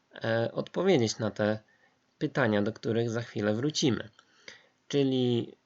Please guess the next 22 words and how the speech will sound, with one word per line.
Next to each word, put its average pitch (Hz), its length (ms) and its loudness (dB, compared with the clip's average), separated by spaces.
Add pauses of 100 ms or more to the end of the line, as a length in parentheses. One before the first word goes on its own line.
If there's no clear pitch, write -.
(380)
e, 113 680 -2 (280)
<clears throat> 123 680 2
wiemy 120 300 0
na 110 120 2
pewno, 110 400 0
że 98 320 -2
weekend 107 400 -4
był 98 120 -4
świetny 113 600 -4
u 117 200 -6
Ruth, 135 440 -4 (600)
e, 110 300 -2
u 127 180 -4
Ahmeda 110 460 0
niekoniecznie, 120 800 -2 (1300)
e, 107 340 -2
bo 101 140 -2
film 113 260 -4
mu 101 100 0
się 110 180 -6
nie 110 120 -2
podobał. 117 520 0